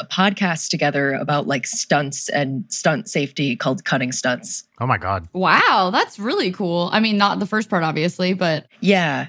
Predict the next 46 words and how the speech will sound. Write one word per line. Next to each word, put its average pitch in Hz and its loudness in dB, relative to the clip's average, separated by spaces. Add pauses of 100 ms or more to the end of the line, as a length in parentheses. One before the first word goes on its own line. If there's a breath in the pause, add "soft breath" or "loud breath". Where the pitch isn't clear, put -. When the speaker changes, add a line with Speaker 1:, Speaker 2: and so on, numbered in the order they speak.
(160)
Speaker 1:
I 208 4
can't 247 4
believe 254 4
that 226 2
that 175 2
wasn't 170 0
ever, 156 0
like, 151 2
a 147 -4
big 147 -4 (220)
story, 208 2
you 240 6
know? 269 2 (140)
Speaker 3:
Yeah. 226 2 (140)
Speaker 2:
Totally. 101 0 (220)
Speaker 3:
The 294 2
one 240 4
I 233 2
think 262 -2
of 226 0
immediately 214 2
is 185 -2
Back 214 2
to 269 -2
the 196 2
Future, 180 0
where 196 0
that 196 0
stunt 196 -2
woman, 185 2
she 214 -2
would 185 0
drop, 196 2
like, 185 0
three 202 0
stories 190 2
or 170 0
something 165 0
insane 165 0
and 180 2
broke 190 2
her 185 2
back 175 0
doing 214 2
a 202 0
stunt. 196 0